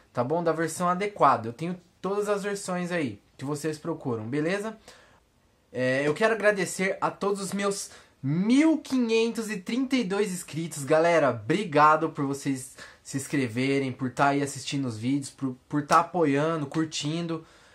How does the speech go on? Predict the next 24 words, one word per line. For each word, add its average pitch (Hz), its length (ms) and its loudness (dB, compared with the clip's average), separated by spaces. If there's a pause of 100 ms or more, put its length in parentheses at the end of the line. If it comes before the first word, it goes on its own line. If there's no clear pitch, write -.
(680)
Agradeço 165 600 0
de 156 80 -6
verdade, 156 500 2
galera. 127 320 2
Muito 170 300 -2
obrigado 160 380 2
a 180 60 0
todos 185 380 -4
vocês. 180 600 -8 (320)
É, 131 240 0
quero 185 180 2
agradecer 170 440 -2
também 156 220 -2
quem 156 200 -6
tá 147 380 6
assistindo 156 540 -4
aí 151 300 0
os 139 100 -4
meus 139 200 -2
vídeos 139 260 -4
do 139 80 0
Rumo 143 200 -2
ao 139 40 0
Estrelato, 135 960 2